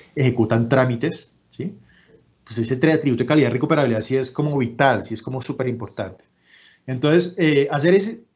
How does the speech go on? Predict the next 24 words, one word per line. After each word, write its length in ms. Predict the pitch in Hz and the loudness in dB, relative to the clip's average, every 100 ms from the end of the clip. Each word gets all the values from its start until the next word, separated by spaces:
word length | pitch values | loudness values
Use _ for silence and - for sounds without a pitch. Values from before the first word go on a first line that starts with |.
| _ | _
tener 220 | - 160 185 | 0 2 2
en 120 | 214 | 2
cuenta 280 | 240 233 240 | 0 -2 -2
como 200 | 214 160 | 0 0
ese, 400 | 147 202 208 - | 0 -2 -2 -10
ese 180 | 156 185 | -6 0
análisis, 520 | 214 156 139 208 - - | 0 0 -2 -8 -12 -12
¿sí? 160 | 185 | -10
Ese, 280 | - - 160 151 | -10 -12 -12 -10
eh, 720 | 165 170 156 139 127 120 117 117 | -10 -8 -10 -10 -12 -12 -12 -2
tener 220 | 127 135 | 0 2
en 80 | 156 | 2
cuenta 180 | 180 170 | 2 0
ese 120 | 190 | 2
análisis 360 | 180 147 - | 2 0 -2
cuando 220 | - 160 147 | -2 0 0
empecemos 400 | - 120 120 123 | -2 -4 -2 -2
a 20 | |
diligenciar 380 | 139 139 110 107 | -2 -2 -4 -4
todo 100 | 120 | -4
este 140 | 131 | -2
tema 260 | 127 123 123 | -2 -2 0
de, 400 | 120 107 90 - _ _ _ _ _ _ - - - | 0 -2 -4 -10 _ _ _ _ _ _ -20 -20 -10
eh, 220 | 107 101 | -8 -6